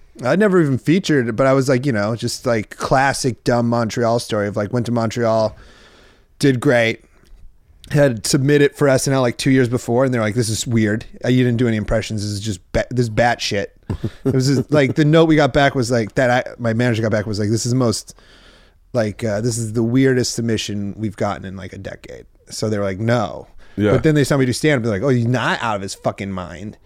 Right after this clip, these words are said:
Speaker 2: Yeah.
Speaker 1: So then it got hard to write. But either way, yeah, no, then it, you just come, then I came back and I'm like, "I'm gonna talk about it and make fun of it."
Speaker 2: How was it, how was it, not,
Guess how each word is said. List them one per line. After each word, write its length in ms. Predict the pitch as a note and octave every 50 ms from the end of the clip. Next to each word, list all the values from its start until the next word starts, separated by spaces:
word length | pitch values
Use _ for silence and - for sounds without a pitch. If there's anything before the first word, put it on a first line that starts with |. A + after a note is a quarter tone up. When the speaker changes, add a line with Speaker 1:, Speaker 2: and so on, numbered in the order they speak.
| _ - _ - -
Speaker 2:
Yeah. 200 | G2 G2+ F#2+ F2+
Speaker 1:
So 100 | - C3
then 260 | B2 D3 C#3+ C3 C3
it 60 | B2+
got 160 | A#2+ A#2+ G#2+
hard 140 | A2+ A#2 A2 G#2
to 80 | G2
write. 340 | G2 G2+ G2+ G2 F#2+ - -
But 140 | - - F3+
either 180 | A3 G#3 E3
way, 160 | C3+ C#3 C3 A2+
yeah, 320 | B2 F#3 A#3+ A3 D3 C3
no, 240 | E3 A#3 A#3+ F3+ D3
then 220 | C#3+ D#3 G#3 A3 A3
it, 80 | G3 F3
you 120 | F#3+ F#3
just 180 | D#3+ E3 - -
come, 180 | - F3+ D#3+ -
then 160 | B2+ F#3+ A3+
I 60 | A3+
came 140 | - G#3+ E3+
back 200 | C#3+ E3 E3+ E3
and 60 | F3+
I'm 60 | E3+ E3
like, 140 | D#3+ C#3+
"I'm 60 | F#3 A3
gonna 120 | C4+ C#4
talk 300 | - - - A2+ D#3+ F#3
about 300 | C#3+ G2+ F#2 F2+ F#2 G2
it 40 | A#2 C#3
and 100 | D3 D3
make 160 | C#3 A2 F#2
fun 220 | - - G2 A#2+
of 100 | A2 E2
it." 200 | D2+ F2+ - - _ _ - -
Speaker 2:
How 160 | - B2 C3
was 180 | C#3 C3 A#2 C3+
it, 200 | C3+ A2+ - - - - _ _ - _
how 180 | - B2+ C#3+
was 240 | E3+ F3+ D#3 B2 C3+
it, 240 | C#3+ C3+ B2+ - - - _ - - _ _ _ _ _ _ _ _ _ _ -
not, 340 | - A#2+ C3+ D#3 E3+ -